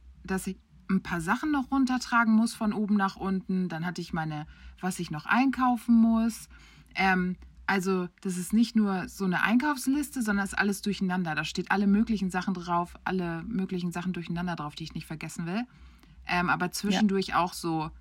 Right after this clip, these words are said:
Speaker 1: tatsächlich banale Sachen, die ich dann ganz schnell abstreichen kann, wo ich mich dann besser fühle, als hätte ich was geschafft.
Speaker 2: Okay, cool.
Speaker 1: Ähm,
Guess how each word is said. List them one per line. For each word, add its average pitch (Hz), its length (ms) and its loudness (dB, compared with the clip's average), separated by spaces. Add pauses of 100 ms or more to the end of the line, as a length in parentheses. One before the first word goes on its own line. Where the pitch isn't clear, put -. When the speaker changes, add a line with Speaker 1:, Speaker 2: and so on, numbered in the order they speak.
(360)
Speaker 1:
tatsächlich 202 520 -2
banale 175 480 2
Sachen, 196 500 -2
die 185 100 -4
ich 165 80 -6
dann 165 180 -4
ganz 170 180 -4
schnell 170 160 -4
abstreichen 185 520 -2
kann, 175 260 -4
wo 170 60 -4
ich 170 120 -6
mich 175 120 -2
dann 170 140 -2
besser 160 280 -6
fühle, 139 340 -8
als 160 180 -8
hätte 180 140 -6
ich - 200 -12
was 175 200 -6
geschafft. - 460 -2 (840)
Speaker 2:
Okay, 190 260 0 (140)
cool. 160 160 2
Speaker 1:
Ähm, 151 200 -6